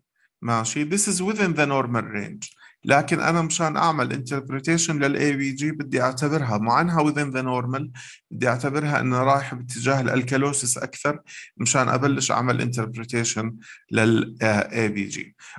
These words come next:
وكمان نفس الإشي، فبهمني أنا سهل إنكم تحفظوهم، هدول الأرقام لازم تكونوا حافظينهم. اللي على اليمين، اللي هم seven point four zero، forty و twenty-four، كلهم فيهم أربعة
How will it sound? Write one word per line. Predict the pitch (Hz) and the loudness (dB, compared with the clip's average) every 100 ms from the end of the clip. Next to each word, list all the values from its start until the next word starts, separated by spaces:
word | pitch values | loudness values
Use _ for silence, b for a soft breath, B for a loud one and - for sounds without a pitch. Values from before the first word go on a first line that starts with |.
| - | -14
وكمان | - 190 185 170 | -2 2 2 2
نفس | 165 - | 0 -2
الإشي، | 120 - 107 | -2 -4 -4
فبهمني | 120 139 160 160 139 | -4 0 0 0 0
أنا | 143 151 | 0 0
سهل | 185 160 139 | 0 0 0
إنكم | 131 123 | -4 -8
تحفظوهم، | 120 - 120 120 143 | -8 -4 0 0 0
هدول | 147 127 | 0 2
الأرقام | 120 120 127 123 | 2 0 2 4
لازم | 120 117 | 2 2
تكونوا | 117 120 117 | -4 -4 -4
حافظينهم. | 117 107 - 120 110 143 202 - _ _ 117 | -2 -4 -2 -2 -2 -6 -8 -12 _ _ 0
اللي | 110 | 4
على | 107 | 4
اليمين، | 110 107 117 180 107 B B B - | 4 0 0 -2 -4 B B B 0
اللي | 127 | 0
هم | 143 160 127 | 2 0 0
seven | 123 143 131 131 | 0 0 0 -2
point | 127 127 123 | 0 0 0
four | 131 123 | 0 -2
zero، | 117 131 131 135 156 - _ | 0 0 0 0 -4 -12 _
forty | - 139 131 123 131 131 117 | -2 0 0 -2 -4 -4 -6
و | |
twenty-four، | 107 - 123 120 110 - - | -6 0 2 2 0 -4 -6
كلهم | - 113 120 | -8 -4 -4
فيهم | 110 117 110 | -4 -4 -2
أربعة | 110 131 120 123 | -2 0 2 2